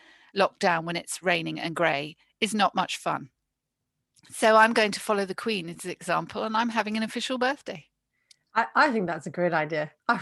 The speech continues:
Speaker 2: really like that idea. Um, and, and I, and I think, I think it's up to us then, isn't it? You know, the more I'm listening to your <laughs> story,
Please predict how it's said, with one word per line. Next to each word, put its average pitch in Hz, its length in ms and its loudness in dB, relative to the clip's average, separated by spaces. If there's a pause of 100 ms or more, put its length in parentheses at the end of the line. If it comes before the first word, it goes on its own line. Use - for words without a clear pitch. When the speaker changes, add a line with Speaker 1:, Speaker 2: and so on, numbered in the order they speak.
Speaker 2:
really 208 300 2
like 175 240 2
that 170 160 2
idea. 151 500 -4 (400)
Um, 165 380 0
and, 180 160 -4
and 180 180 -2
I, 180 120 2 (100)
and 185 160 0
I 180 80 2
think, 190 300 -6
I 190 80 -2
think 233 240 -4
it's 220 160 -4
up 190 160 -2
to - 160 -8
us 196 240 0
then, 165 260 -6
isn't 175 300 -4
it? - 160 -8
You 175 80 -4
know, 170 120 -2
the 170 120 -4
more 185 180 2
I'm 175 100 0
listening 175 360 -4
to 185 100 -6
your 165 140 -2
<laughs> - 120 -12
story, - 360 0